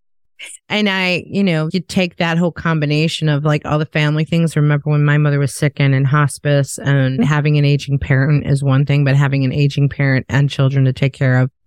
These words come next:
Speaker 1: which I haven't had to juggle that, but that can't be easy. And then you add the job component to it.
Speaker 2: Mm-hmm.
Speaker 1: And I don't wanna make this a male female thing, but oftentimes the women are taking on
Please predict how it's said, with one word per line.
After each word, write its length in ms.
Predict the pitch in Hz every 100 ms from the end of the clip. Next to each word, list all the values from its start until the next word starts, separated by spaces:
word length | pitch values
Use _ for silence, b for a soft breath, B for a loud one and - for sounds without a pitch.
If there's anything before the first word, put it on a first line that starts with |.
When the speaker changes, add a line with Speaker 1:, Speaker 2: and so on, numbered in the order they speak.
| _ _ _
Speaker 1:
which 280 | - 151 - -
I 140 | -
haven't 300 | 143 151 143
had 180 | 143 139
to 60 | 135
juggle 300 | 127 131 135
that, 400 | 131 123 123 113 _
but 120 | 175 151 151
that 180 | 151 139
can't 240 | - 147
be 100 | 139
easy. 480 | 139 135 143 147 139
And 180 | - 156
then 140 | 147
you 160 | 151 135
add 260 | - 147 143
the 80 | 143
job 380 | 135 131 131 -
component 680 | 151 - 139 135 127 -
to 260 | - 156 139
it. 220 | 131 139 _ _ _ _ _ _ _ _
Speaker 2:
Mm-hmm. 360 | 202 180 196 202 220 _
Speaker 1:
And 120 | 160 165
I 60 |
don't 80 | 160
wanna 140 | 160 151
make 200 | 147 -
this 160 | 143
a 40 | 151
male 240 | 147 135
female 460 | - 156 151 131 139
thing, 240 | 160 160
but 100 | 156
oftentimes 580 | 120 131 151 139 147 143
the 80 | 143
women 260 | 143 143
are 100 | 135
taking 460 | 131 151 135 143 139
on 640 | - 147 147 139 131 131